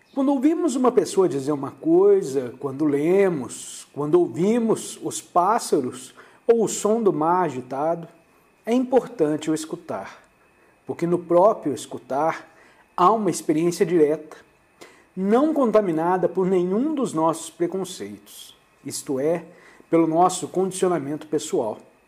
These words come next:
Acredito que, para a maioria de nós, o escutar é dificílimo, porque temos lido muito e acostumamos justificar ou comparar o que lemos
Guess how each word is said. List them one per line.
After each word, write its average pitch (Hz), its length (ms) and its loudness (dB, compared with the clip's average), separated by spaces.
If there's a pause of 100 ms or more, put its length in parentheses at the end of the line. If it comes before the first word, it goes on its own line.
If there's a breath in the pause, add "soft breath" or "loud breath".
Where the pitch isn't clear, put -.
(500 loud breath)
Acredito 214 600 0
que, 170 140 2
para 175 240 4
a 170 40 2
maioria 180 400 2
de 214 120 -2
nós, 175 680 2 (160)
o 156 100 4
escutar 185 800 0 (160)
é 220 80 4
dificílimo, 220 920 -2 (500 soft breath)
porque 180 420 2
temos 190 440 0
lido 214 420 0
muito 220 680 -2 (320 loud breath)
e 175 400 2
acostumamos 190 1400 0
justificar 156 1120 0
ou 131 300 -4
comparar 151 680 2
o 180 60 4
que - 120 -4
lemos 185 600 -4